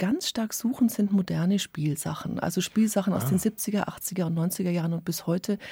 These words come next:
Speaker 1: die sind noch in den, auf den Dachböden und die sind auch teilweise noch in den Kinderzimmern.
Speaker 2: Werden Sie überschwemmt mit Angeboten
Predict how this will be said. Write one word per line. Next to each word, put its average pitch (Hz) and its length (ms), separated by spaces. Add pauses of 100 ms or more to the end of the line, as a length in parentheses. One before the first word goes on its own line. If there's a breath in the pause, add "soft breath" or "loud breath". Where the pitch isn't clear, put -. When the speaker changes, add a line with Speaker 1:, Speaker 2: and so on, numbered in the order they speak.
(260 loud breath)
Speaker 1:
die 175 80
sind 226 320
noch 247 160
in 208 300
den, 185 400
auf - 120
den 202 140
Dachböden 226 500
und 185 160
die 190 40
sind 202 280
auch 180 60
teilweise 202 400
noch 185 140
in 190 100
den 175 140
Kinderzimmern. - 720 (800 loud breath)
Speaker 2:
Werden 107 180
Sie 135 80
überschwemmt 131 640
mit - 240
Angeboten 113 800